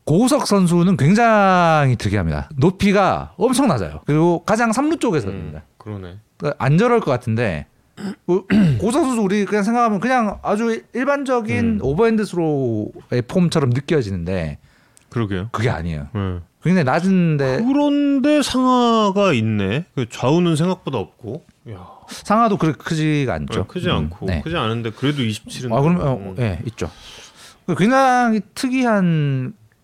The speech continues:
Speaker 2: 음.
Speaker 1: 어, 그 릴리즈 포인트를 가지고 있고, 그 이제 그 미국 쪽에서 연구한 걸 보면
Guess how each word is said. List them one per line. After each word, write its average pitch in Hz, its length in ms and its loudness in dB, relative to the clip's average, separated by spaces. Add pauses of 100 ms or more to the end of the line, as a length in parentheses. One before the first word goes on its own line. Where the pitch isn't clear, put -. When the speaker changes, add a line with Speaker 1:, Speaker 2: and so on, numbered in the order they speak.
(120)
Speaker 2:
음. 101 360 -12 (280)
Speaker 1:
어, 92 680 -2 (400)
그 - 120 -18
릴리즈 139 280 -2
포인트를 131 460 -2
가지고 104 320 -2
있고, 185 400 -4 (1300)
그 190 80 0
이제 165 280 2 (100)
그 160 360 -2
미국 254 220 0
쪽에서 220 200 0
연구한 156 400 0
걸 160 100 -2
보면 151 360 -2